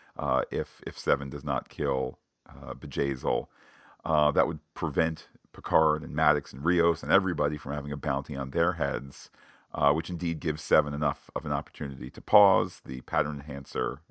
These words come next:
activated, and the five beam up, including the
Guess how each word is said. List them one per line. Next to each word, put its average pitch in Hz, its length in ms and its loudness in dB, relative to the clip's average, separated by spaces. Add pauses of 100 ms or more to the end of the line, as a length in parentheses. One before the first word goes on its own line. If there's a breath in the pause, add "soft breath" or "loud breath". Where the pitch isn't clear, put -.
activated, 87 760 -2 (460 soft breath)
and 73 440 -4 (100)
the 80 80 -4
five 73 420 2
beam 73 220 -4
up, 71 240 -2
including 76 480 -4
the 71 260 -8